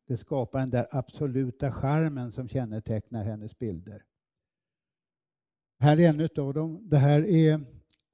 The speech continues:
ni har väl alla genomlidit det här med, eh, eh, klockorna på nyårsafton. Nu är det väl Jan Malmsjö som läser den där dikten. Här är mannen som är, har skrivit den,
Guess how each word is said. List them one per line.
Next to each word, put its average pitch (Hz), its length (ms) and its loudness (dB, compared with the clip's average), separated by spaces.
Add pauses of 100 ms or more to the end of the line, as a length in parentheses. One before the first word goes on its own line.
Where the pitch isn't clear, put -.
(120)
ni 156 140 0
har 143 120 2
väl 165 120 0
alla 151 280 2
genomlidit 147 800 2
det 143 80 2
här 120 220 -2
med, 123 380 -2
eh, 123 200 2
eh, 117 840 -8 (600)
klockorna 156 540 0
på 147 120 -8
nyårsafton. 127 1040 -4 (460)
Nu 139 280 -6
är 139 40 -2
det 139 100 2
väl 139 200 0
Jan 139 240 -6
Malmsjö 135 460 -6
som 143 220 -10
läser 123 340 -2
den 117 100 -8
där 110 140 -2
dikten. 107 440 -8 (280)
Här 143 140 0
är 147 80 2
mannen 131 500 -4
som 123 260 -10
är, 123 180 -6 (400)
har 120 100 -2
skrivit 120 580 -2
den, 117 240 -6